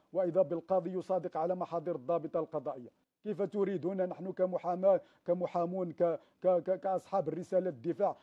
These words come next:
أن، أن ننخرط في هذه المهزلة؟ هذه مهزلة أقولها وأؤكد عليها.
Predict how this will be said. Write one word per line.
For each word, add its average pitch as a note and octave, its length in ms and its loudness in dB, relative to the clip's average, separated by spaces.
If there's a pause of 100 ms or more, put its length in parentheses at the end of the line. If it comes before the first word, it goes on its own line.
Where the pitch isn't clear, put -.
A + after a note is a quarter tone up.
(120)
أن، G3+ 140 -2
أن G3 480 -6
ننخرط F#3 560 -2
في E3+ 280 2
هذه F3 260 2
المهزلة؟ E3 580 0 (500)
هذه F3+ 340 4
مهزلة F3+ 560 4 (240)
أقولها F#3 500 4
وأؤكد F3+ 640 0
عليها. E3 400 2